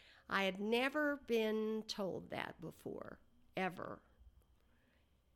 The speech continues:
And talk about having a moment where I was speechless. I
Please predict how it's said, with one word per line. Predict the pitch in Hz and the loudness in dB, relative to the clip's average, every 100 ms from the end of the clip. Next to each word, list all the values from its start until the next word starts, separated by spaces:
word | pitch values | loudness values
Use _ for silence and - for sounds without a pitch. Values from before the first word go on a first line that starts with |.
| _ _ _ _ _ _ _ _ _ - | _ _ _ _ _ _ _ _ _ -6
And | 185 185 185 185 | 0 2 2 0
talk | 262 262 285 | 4 4 4
about | 254 226 208 202 | 2 2 4 2
having | 214 202 196 180 | 2 2 2 2
a | 175 | 2
moment | 185 214 202 151 147 - | 2 2 2 0 -4 -6
where | 190 185 | -2 0
I | 185 | 0
was | 170 156 | -2 -4
speechless. | - - - 220 214 - - 160 - - - - - - - _ _ _ - _ | -4 -6 -2 -2 2 4 4 4 -6 -8 -10 -12 -14 -20 -20 _ _ _ -20 _
I | - 175 175 175 170 | -6 -2 0 2 0